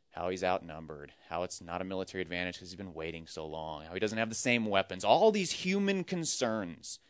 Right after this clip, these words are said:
that have been clogging his mind, that have been making God seem like he's more, well, less like the God of the universe who can deliver his people with,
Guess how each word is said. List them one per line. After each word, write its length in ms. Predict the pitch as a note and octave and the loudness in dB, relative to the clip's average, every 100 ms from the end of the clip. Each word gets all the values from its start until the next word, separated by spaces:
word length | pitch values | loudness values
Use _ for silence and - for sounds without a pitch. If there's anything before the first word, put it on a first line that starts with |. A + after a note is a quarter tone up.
| - - | -20 0
that 100 | B2 | 4
have 80 | A#2+ | 6
been 140 | C3 | 6
clogging 480 | B2 C3 D3 E3+ F3+ | 6 10 10 10 6
his 160 | D#3 C3 | 4 6
mind, 320 | B2+ B2 A2 | 8 8 8
that 80 | A2 | 4
have 80 | G#2 | 4
been 140 | A#2 | 6
making 340 | C3+ D#3 D#3 | 8 8 6
God 360 | C3+ C#3 D#3+ E3+ | 10 12 12 10
seem 300 | - D#3 D3 | 4 0 2
like 200 | C3 C3 | 2 2
he's 180 | A2+ G#2 | -2 0
more, 340 | B2 D#3 D3+ - - _ _ _ _ _ | 2 4 2 0 -14 _ _ _ _ _
well, 140 | G#2+ G#2 | 4 10
less 300 | C3 - - | 10 10 8
like 200 | C#3 - | 6 6
the 60 | |
God 240 | B2 B2 A#2 | 10 10 10
of 60 | |
the 60 | A2 | 4
universe 540 | A2 A#2 G2+ G#2 G#2 | -2 -2 0 -2 -2
who 80 | G#2+ | -6
can 140 | - | -6
deliver 360 | F#2+ G#2 A#2 G#2+ | -2 2 2 2
his 100 | G2 | -4
people 300 | - A2 F#2+ | -4 -8 -6
with, 140 | F2+ | -6